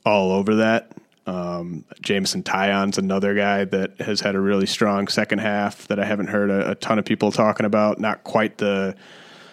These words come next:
same type of strikeout upside as, as guys like Snell or even Marquez, but, uh,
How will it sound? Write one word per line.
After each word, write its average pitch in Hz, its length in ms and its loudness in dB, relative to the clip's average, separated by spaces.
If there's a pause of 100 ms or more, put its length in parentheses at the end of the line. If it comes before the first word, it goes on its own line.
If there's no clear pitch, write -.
same 117 280 4
type 101 200 2
of - 60 2
strikeout 104 500 4
upside 101 540 2
as, 98 460 0
as 101 200 -2
guys 98 220 0
like 98 160 -4
Snell 98 540 2
or 92 100 0
even 95 400 -2
Marquez, 101 640 0
but, 92 300 -2 (100)
uh, 92 460 -4